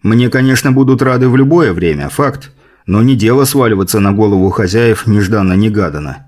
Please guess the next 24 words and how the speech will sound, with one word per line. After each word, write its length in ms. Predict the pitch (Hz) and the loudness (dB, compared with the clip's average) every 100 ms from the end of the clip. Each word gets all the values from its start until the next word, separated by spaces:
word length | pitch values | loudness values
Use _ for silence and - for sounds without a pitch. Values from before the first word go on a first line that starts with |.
| _ | _
а 120 | 87 | -6
то 140 | 87 127 | 0 2
ведь 200 | 135 156 | 2 0
и 20 | |
прилететь 600 | 135 143 151 135 98 90 | 0 2 2 2 -2 0
может. 440 | 139 104 76 - - _ _ _ _ _ _ _ - | 0 -2 -4 -12 -20 _ _ _ _ _ _ _ -14
«Кто 220 | - 180 | -4 -2
меня 240 | 180 175 | 0 -2
вызывает?» 680 | 170 170 165 104 104 104 _ | -2 -2 0 0 -2 -8 _
Вскоре 420 | - - 131 120 117 | -12 -2 0 2 0
ожило 420 | 120 127 127 117 | 0 0 2 2
изображение 640 | 107 113 117 123 113 107 | 0 0 -2 0 0 0
на 120 | 110 110 | -2 -2
карте, 500 | 143 131 170 120 - _ _ | -2 -2 -4 -4 -8 _ _
как 180 | - 113 | -6 -6
сменилось 560 | - 123 120 123 117 - | -2 0 2 2 0 0
и 60 | |
одеяние 600 | 127 113 110 107 107 107 104 | 0 0 0 0 0 0 0
с 60 | |
бального 400 | 107 104 95 95 | -2 -2 0 -2
платья 400 | 104 127 113 87 | -2 -2 -2 -2
на 120 | 80 | -4
простое 440 | - 104 - 107 92 | -4 -4 -2 -2 0
домашнее. 760 | 110 135 85 - 78 73 - | -2 -2 -4 -6 -10 -12 -16